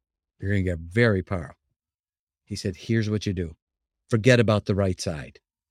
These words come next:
He said, "But that's hard to do because everyone wants to, f-, how do you forget about what you're gonna get out of it, right? What you're gonna do?"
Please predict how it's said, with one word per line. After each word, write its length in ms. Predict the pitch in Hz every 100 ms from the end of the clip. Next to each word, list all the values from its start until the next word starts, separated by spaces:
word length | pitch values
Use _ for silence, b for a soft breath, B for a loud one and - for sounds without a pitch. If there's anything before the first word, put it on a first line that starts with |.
| _ _ _ _ _ _
He 100 | -
said, 200 | 107 127
"But 100 | 110
that's 180 | 101 110
hard 220 | 113 127
to 80 | 98
do 160 | 151 185
because 280 | 113 104
everyone 280 | 110 123 120
wants 160 | 110 104
to, 60 |
f-, 440 | 107 - _ 107 104
how 120 | 107
do 60 | 117
you 60 |
forget 260 | - 107 139
about 200 | 123 110
what 120 | 113
you're 80 | 113
gonna 120 | 120
get 160 | 117 143
out 160 | 202
of 80 | 185
it, 120 | - _ _ _
right? 260 | 104 117 170
What 120 | 123
you're 100 | 117
gonna 160 | 123 120
do?" 260 | 185 202